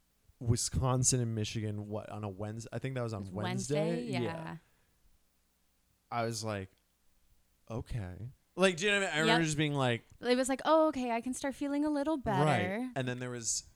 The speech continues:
Speaker 1: so then the A P and Fox called Arizona. Do you remember that? Before any of the other major networks called
Speaker 2: Mm-hmm,
Speaker 1: Arizona. I don't
Speaker 2: mm-hmm.
Speaker 1: even know if, like,
Speaker 2: New York Times didn't call Arizona until
Speaker 1: Right, but the
Speaker 2: Saturday.
Speaker 1: A P is the one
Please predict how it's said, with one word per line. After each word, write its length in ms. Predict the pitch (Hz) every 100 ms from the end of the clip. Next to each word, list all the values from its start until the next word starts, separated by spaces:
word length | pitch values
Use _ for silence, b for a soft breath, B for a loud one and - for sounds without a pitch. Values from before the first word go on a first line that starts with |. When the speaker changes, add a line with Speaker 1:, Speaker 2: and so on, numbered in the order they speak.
| _ _
Speaker 1:
so 200 | 131 -
then 240 | 123 117 117
the 140 | 117
A 180 | 127 139
P 640 | - - 143 127 117 113 110
and 180 | 113 107
Fox 720 | - - 123 113 107 - -
called 580 | - - 110 107 101 98 -
Arizona. 760 | 107 101 92 98 95 - - - _ -
Do 60 |
you 60 | 113
remember 220 | 113 123
that? 320 | 123 131 -
Before 460 | 135 - 143 151 151
any 240 | 147 151
of 60 | 135
the 100 | 135
other 240 | 123 120
major 320 | 120 117 107 110
networks 420 | 107 104 101 233
called 220 | 226 110
Speaker 2:
Mm-hmm, 100 | 190
Speaker 1:
Arizona. 180 | 98 104 -
I 40 |
don't 80 | 180
Speaker 2:
mm-hmm. 80 | 240
Speaker 1:
even 160 | 165
know 220 | 139 135 131
if, 120 | 113 -
like, 160 | 107 95 b b b b b _ -
Speaker 2:
New 120 | 233
York 140 | 220 214
Times 220 | 214 214
didn't 180 | 196 190
call 160 | 202
Arizona 440 | 185 190 185 185 180
until 560 | 180 - 180 175 170 180 _ -
Speaker 1:
Right, 320 | 127 120 101 -
but 100 | 127
the 80 | 135
Speaker 2:
Saturday. 160 | 139
Speaker 1:
A 20 | 143
P 420 | - 135 127 117 -
is 240 | 113 107
the 80 | 113
one 440 | 107 104 101 101